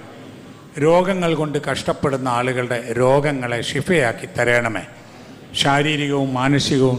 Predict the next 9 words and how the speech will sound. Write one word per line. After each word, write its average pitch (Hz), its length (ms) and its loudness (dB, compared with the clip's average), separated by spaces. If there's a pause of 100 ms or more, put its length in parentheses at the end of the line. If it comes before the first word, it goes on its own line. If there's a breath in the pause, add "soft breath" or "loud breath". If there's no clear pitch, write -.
(120)
സാമ്പത്തികവും 135 680 0
മറ്റുമായ 123 420 -4
ക്ലേശങ്ങൾ 151 720 -2
അനുഭവിക്കുന്ന 120 600 -4
ആളുകൾക്ക് 110 560 -2 (420 loud breath)
അവരുടെ 120 300 2 (100)
ക്ലേശങ്ങളെ 123 600 0 (180)
ദൂരീകരിച്ച് 127 720 0
തരണമേ. 104 520 0